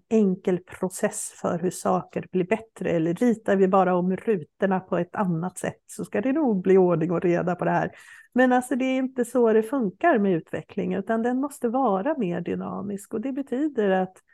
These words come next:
man kan som person också, det där funderar jag mycket på, man kan gå från att liksom verkligen vara och uppfattas som framåtdrivande till att plötsligt så har saker och ting sprungit förbi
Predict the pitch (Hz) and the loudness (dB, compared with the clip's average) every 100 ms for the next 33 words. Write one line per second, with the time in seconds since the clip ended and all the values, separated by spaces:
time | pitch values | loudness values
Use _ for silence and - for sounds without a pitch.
0 | _ _ _ - 208 202 185 - 392 359 | _ _ _ -4 2 2 2 0 -2 -2
1 | 330 302 320 320 294 285 285 311 - 339 | -4 -4 -6 -2 -2 -2 -4 -8 -8 -2
2 | 233 208 208 - 220 208 - - 381 392 | 2 0 -2 -2 0 0 -2 -6 -4 -2
3 | 302 240 240 285 302 214 190 190 190 320 | -2 -2 -4 -6 -2 0 0 -2 -2 -6
4 | 415 330 339 - 240 208 196 196 196 214 | -6 -4 -4 -4 -2 0 -2 -4 -6 -8
5 | 202 214 190 196 247 180 175 - 302 254 | -6 -8 -6 -4 -4 -6 -8 -6 -4 -2
6 | 214 202 _ _ _ _ 220 269 202 180 | -4 -8 _ _ _ _ 2 4 6 4
7 | 185 190 190 233 _ - 185 - - 190 | 4 2 0 -8 _ -4 -2 -2 -4 -4
8 | 190 - 185 180 175 - 226 175 156 160 | -4 -2 0 0 -4 -4 -2 -2 -4 -6
9 | - _ _ 185 180 170 170 170 165 175 | -10 _ _ 0 2 2 0 -2 -2 -6
10 | - 190 180 170 180 _ - 208 - - | -4 -2 -2 -4 -10 _ -8 -8 -8 -12
11 | 196 180 - - 247 220 226 220 220 208 | -6 -6 -8 -12 -8 -2 -2 -2 0 0
12 | 202 185 185 175 180 - 180 175 - 175 | 2 0 0 -4 -4 -4 -2 -2 -2 0
13 | 165 | 0